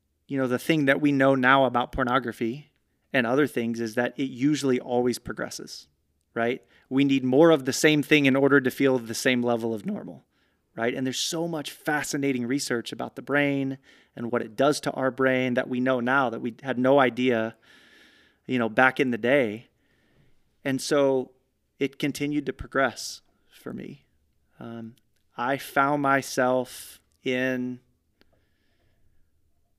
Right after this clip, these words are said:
a situation where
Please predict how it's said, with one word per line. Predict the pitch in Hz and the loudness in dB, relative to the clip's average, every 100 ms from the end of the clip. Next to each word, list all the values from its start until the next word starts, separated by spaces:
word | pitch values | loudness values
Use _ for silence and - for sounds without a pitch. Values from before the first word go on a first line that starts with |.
| _ _ _ _ _ _ - | _ _ _ _ _ _ -10
a | |
situation | - 147 - 135 131 123 139 123 117 123 | -2 0 2 4 4 2 -2 -4 -6 -8
where | - 120 117 117 117 | -4 0 2 0 -4